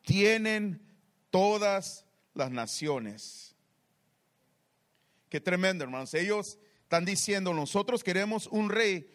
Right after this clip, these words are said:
como todos los demás". Pero eso no era el plan de Dios. Ten cuidado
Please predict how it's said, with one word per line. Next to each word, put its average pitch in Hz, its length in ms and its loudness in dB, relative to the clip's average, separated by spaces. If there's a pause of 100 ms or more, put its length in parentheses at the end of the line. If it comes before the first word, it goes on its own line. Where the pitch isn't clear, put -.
(200)
como 143 260 0
todos 185 380 2
los 143 140 -2
demás". 127 720 -6 (1000)
Pero 214 480 6
eso 196 340 0
no 190 220 0
era 180 120 2
el 175 100 -4
plan 175 320 4
de 156 100 2
Dios. 170 640 -4 (1400)
Ten 175 200 2
cuidado 220 840 2